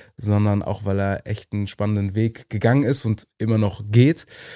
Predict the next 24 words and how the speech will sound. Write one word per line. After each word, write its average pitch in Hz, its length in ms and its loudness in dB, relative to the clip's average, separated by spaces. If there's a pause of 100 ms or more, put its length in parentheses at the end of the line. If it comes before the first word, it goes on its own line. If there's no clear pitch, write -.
(140)
Und 113 220 0
über 110 200 0
diesen, 117 500 2
äh, 104 220 -2
wollen 113 160 2
wir 113 220 4 (220)
heute 135 240 2
sprechen. 143 500 0 (140)
Ich 113 160 -2
freue 117 200 0
mich 135 160 2
sehr 127 380 2 (220)
auf 117 340 -2
einen 104 320 0
Deutsch-Amerikaner, 101 1120 2 (380)
ehemaliger 139 480 4
B 117 200 4
W 110 60 4
L-Student, 131 760 -2 (100)
der 98 160 0
heute 110 320 -2
als - 200 -6
Marketing-Spezialist 104 1200 -4
arbeitet. 95 440 -8